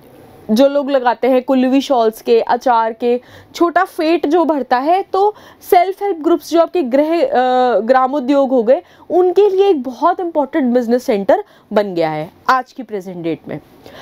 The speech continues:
अब आते हैं अपने नेक्स्ट क्वेश्चन पे। आपका नेक्स्ट क्वेश्चन क्या कहता है? "Which ruler of Chamba started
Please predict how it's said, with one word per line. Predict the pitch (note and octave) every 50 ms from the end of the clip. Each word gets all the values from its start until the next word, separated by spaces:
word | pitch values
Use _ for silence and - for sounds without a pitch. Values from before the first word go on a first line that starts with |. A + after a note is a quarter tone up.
| - - -
अब | - A4+ A4
आते | A4 G#4 F4+ - F4+
हैं | E4+ E4 E4+
अपने | F4+ F4 - F#4+ G4
नेक्स्ट | E4 C4+ C#4+ E4+ F#4 - - - -
क्वेश्चन | - B3 A3 - - A3 G#3
पे। | G3 - B3+ F4+ -
आपका | - D#4 D4 - E4 D#4+
नेक्स्ट | D4+ D4+ F#4 G4+ - -
क्वेश्चन | - G#4 G4+ G4 - G4+ G4+ F#4
क्या | F4+ G4 F4+
कहता | F4+ - F4+ E4+ E4+ E4 D#4+
है? | D#4+ E4 G4 A4+ A#4 - - - - - - -
"Which | B3 F#4 A#4+ A#4+ - A#4 F#4 F4+
ruler | D#4+ D#4 D4 D4 C#4 C4+ - - C#4+
of | D#4+ - -
Chamba | - F4 F4+ F#4+ F#4+ G4 G4+ F#4+ D#4
started | - - - A#3 G3+ G3 - - G4+ A4